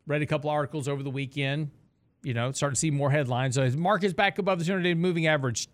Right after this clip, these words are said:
Time to get in," right? "The new bull market's back." Probably not, but those type of headlines are gonna start luring people back in. I can just tell you just from watching my Twitter feed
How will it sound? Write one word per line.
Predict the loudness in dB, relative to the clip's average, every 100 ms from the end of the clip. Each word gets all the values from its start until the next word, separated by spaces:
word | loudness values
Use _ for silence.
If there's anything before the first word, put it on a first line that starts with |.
| _
Time | -2 2 2 2
to | 0
get | 2
in," | 2 0 0
right? | 0 0
"The | 2
new | 2 4
bull | 2 2
market's | 2 0 -2 -8
back." | -6 2 4 4 0 -20 -20 _ _ _ _ _ _ _ _ _ _ _ _ _ _ _ _ _ _ _ _ _
Probably | 0 2 4 2 2
not, | 0 -2 -6 -8 -18 _ _ _ _ _ _
but | 0 4 4 4 0 -8 -18 _ _ _ _ _ _ -4
those | 0 0
type | 2 0
of | 2
headlines | 0 0 -2 -2 -2
are |
gonna | -2 0
start | 0 0
luring | 2 4 4 2 0
people | -4 -6 -6
back | -2 -2 0
in. | -2 -2
I | -4
can | -4 -6
just | -4 -4
tell | 0 0
you |
just | 0 -4
from | -4 -2
watching | -2 -2 -2
my | -2
Twitter | -2 -2 -2
feed | -4 -10